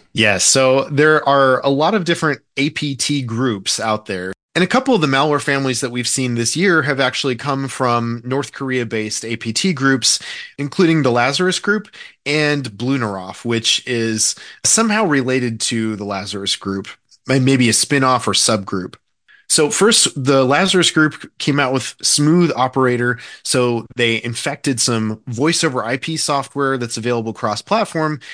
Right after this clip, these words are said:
And one of the platforms that they specifically targeted was the Mac. Another example is Rust Bucket, which was made by Blunaroff. And in that case, you had some fake P D F viewer apps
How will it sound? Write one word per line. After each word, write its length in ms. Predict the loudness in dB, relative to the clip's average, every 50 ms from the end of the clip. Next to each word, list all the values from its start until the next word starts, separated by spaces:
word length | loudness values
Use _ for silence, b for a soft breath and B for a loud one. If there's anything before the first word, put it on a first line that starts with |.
| B B B
And 160 | -4 -2 0 2
one 100 | 2 2
of 60 | 2
the 80 | 0
platforms 600 | 0 2 0 0 0 0 -2 -2 -2 -2 -2 -2
that 180 | -2 -4 -2 0
they 280 | 0 0 0 2 0 -2
specifically 640 | -4 -6 -6 -6 -4 -4 -4 -4 -4 -4 -4 -6
targeted 520 | -4 -2 -2 0 0 0 2 2 0 0 0
was 380 | -2 -2 0 0 -2 -4 -6
the 200 | -8 -8 -8 -8
Mac. 440 | -6 -4 -6 -6 -6 -10 -12 -14 -16 B B B B B B B B B B B B B B B
Another 320 | 0 2 4 4 4 4
example 360 | 4 2 0 0 0 2 2
is 140 | 0 0 0
Rust 380 | 0 0 0 0 -2 -4 -2 -2
Bucket, 360 | -2 -2 -2 -2 -4 -4 -4
which 200 | -6 -6 -6 -6
was 120 | -6 -4
made 280 | -2 -2 -2 -2 0 0
by 320 | -2 -2 0 -2 -4 -4 -6 -6 -2
Blunaroff. 640 | 2 2 4 4 4 4 4 4 2 2 0 -4 -12 _ _ _ _ 0
And 120 | 2 4
in 60 | 4 6
that 220 | 4 4 2 2
case, 260 | 2 2 4 4 4
you 80 | 4 4
had 240 | 4 2 2 2 2
some 300 | 2 2 2 2 0 -2 B B B
fake 500 | B -6 0 2 2 2 2 0 -6 -8 _ _
P 200 | -4 -2 0 0
D 160 | 2 2 2
F 140 | 0 0 -2
viewer 560 | -6 -6 -4 -2 -2 0 0 -2 -2 -2 -4 -4
apps 500 | -6 -6 -6 -6 -4 -2 -2 -2 -2